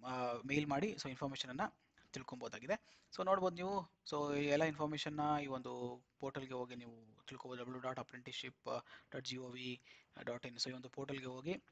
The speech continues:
ನೀವು apply ಮಾಡ್ಕೊಬೋದು. So ನೋಡಿ already application ಇಪ್ಪತ್ತೈದು ಹತ್ತು ಎರಡು ಸಾವಿರದ ಇಪ್ಪತ್ತರಿಂದ ಶುರುವಾಗಿದೆ. So ಕೊನೆ ದಿನಾಂಕ ಬಂದು ಇಪ್ಪತ್ನಾಲ್ಕು ಹನ್ನೊಂದು ಎರಡು ಸಾವಿರದ ಇಪ್ಪತ್ತೊಂದು. So interest ಇರೋರು ಇದಕ್ಕೆ apply ಮಾಡ್ಕೊಬೋದು. So next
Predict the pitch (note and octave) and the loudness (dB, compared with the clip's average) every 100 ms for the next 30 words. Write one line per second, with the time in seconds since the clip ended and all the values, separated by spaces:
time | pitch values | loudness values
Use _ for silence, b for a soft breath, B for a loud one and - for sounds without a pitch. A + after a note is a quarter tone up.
0 | - C3 B2 C3+ B2+ A#2+ - A2+ A#2+ - | -12 -8 -6 -4 -4 -6 -8 -10 -6 -8
1 | B B B - D#3 D#3+ D3+ D3+ D3+ C#3+ | B B B -4 0 4 4 4 2 2
2 | D3+ D3 F3+ F#3 D3 D3 C#3 C3 B2+ - | 0 -2 -2 -4 -4 -2 -2 -2 -6 -6
3 | C3 B2 - B2 - B2 A#2+ B2 C#3 C#3+ | -6 -4 -6 -8 -8 -10 -8 -6 0 0
4 | C#3+ C#3+ C#3+ C#3+ C#3+ D3+ D3+ D3+ D3 D3 | 2 0 0 0 -2 -2 2 2 2 0
5 | D3 D#3 D#3 C#3+ - C#3 C3+ C#3 C3+ C3 | 0 -4 -2 0 0 0 -2 -6 -8 -6
6 | C#3+ D3 B2 B2 A#2+ F#3+ - B B C#3 | -2 0 0 0 2 2 0 B B -10
7 | - - A#2 - - C#3 C#3 E3+ D3+ C#3 | -8 -8 -8 -8 -4 -4 -2 -2 2 2
8 | F3 B3+ _ b b - C3+ - A#3+ _ | 0 -2 _ b b -10 -2 2 2 _
9 | _ _ C3 C#3+ B2+ A#2 - A#2 C#3+ F3 | _ _ 2 4 2 2 -6 4 8 8
10 | - _ - - E3+ E3+ G3+ - G3 G3 | 6 _ -12 -2 4 6 6 8 10 10
11 | G3 | 8